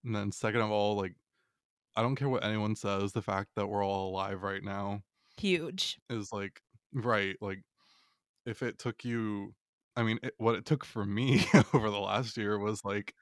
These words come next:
Speaker 1: staying up till three A M, just binge eating, like, being uncomfortably full of food.
Speaker 2: Yeah.
Speaker 1: And, like, that was what it took for me to make it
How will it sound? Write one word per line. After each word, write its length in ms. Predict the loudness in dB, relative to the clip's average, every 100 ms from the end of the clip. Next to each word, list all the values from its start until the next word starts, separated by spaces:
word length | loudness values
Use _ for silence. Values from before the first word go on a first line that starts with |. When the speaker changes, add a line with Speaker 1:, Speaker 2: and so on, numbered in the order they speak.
| -14 -14 _ _ _ _ _
Speaker 1:
staying 380 | -8 0 2 4
up 160 | 2 2
till 200 | 2 2
three 280 | 2 2 4
A 240 | 4 2
M, 180 | 2 0
just 240 | -2 -6 -2
binge 300 | 2 2 0
eating, 580 | -2 0 -2 -2 -4 -8 _ _ -10
like, 160 | -10 -10 _ _ -4
being 260 | 0 0
uncomfortably 840 | 0 0 0 -2 0 -2 -4 -6 -6
full 340 | -4 -2 -2
of 80 | -6
food. 540 | -4 -4 -2 -6 -10 -8
Speaker 2:
Yeah. 420 | -6 -4 -4 -8 -12 _ -6
Speaker 1:
And, 480 | -4 -4 -6 -8 -10 _ _ _ _
like, 140 | -8 -2
that 160 | 0
was 340 | 0 -2 -8 -16 _ _ _ _ _ _ _ _ _ _ -16
what 420 | -10 -2 0 0
it 160 | -4
took 240 | -6 -6 -6
for 160 | -4
me 140 | -2 -2
to 80 | -4
make 260 | -6
it 80 | -10